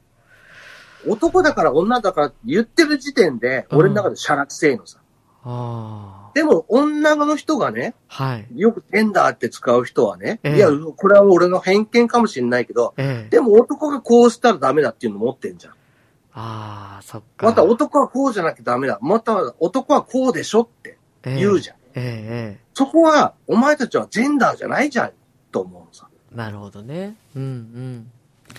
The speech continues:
Speaker 2: そうですね。
Speaker 1: だから、
Speaker 2: うん。
Speaker 1: 何でも平等だ、だとは俺は思わないけど、少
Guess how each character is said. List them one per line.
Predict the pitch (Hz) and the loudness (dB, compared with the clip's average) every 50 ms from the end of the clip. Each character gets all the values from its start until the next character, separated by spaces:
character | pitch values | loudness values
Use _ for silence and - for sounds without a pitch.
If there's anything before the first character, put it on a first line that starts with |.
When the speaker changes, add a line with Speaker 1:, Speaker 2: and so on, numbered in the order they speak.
| - - - - | -20 -20 -20 -20
Speaker 2:
そ | - - - 147 | -12 -8 -2 2
う | - | 4
で | 202 | 4
す | 196 156 | 4 4
ね。 | 131 | 2
Speaker 1:
だ | 120 | -2
か | 113 | -2
ら、 | |
Speaker 2:
う | 127 | -6
ん。 | 139 160 180 202 208 208 202 - _ _ _ _ _ | -8 -8 -6 -6 -8 -8 -10 -14 _ _ _ _ _
Speaker 1:
何 | 160 214 254 302 320 320 - | 0 2 2 2 2 2 2
で | 330 311 | 2 0
も | 302 320 294 | 0 0 0
平 | 294 294 302 | 0 0 2
等 | 294 294 294 | 2 0 0
だ、 | 262 294 277 277 _ _ _ _ _ - | 2 2 0 0 _ _ _ _ _ -2
だ | - 262 262 | -2 0 0
と | - 226 170 | 0 0 0
は | 127 117 | 0 0
俺 | 123 123 139 151 | 0 0 0 0
は | 151 151 | 0 0
思 | 139 131 117 127 160 | -2 -4 -6 -4 -4
わ | 202 214 | -4 -4
な | 208 180 143 | -2 -4 -6
い | 123 | -6
け | - 104 | -8 -8
ど、 | - 131 123 107 | -4 -2 -2 -4
少 | - - - | -4 -8 -8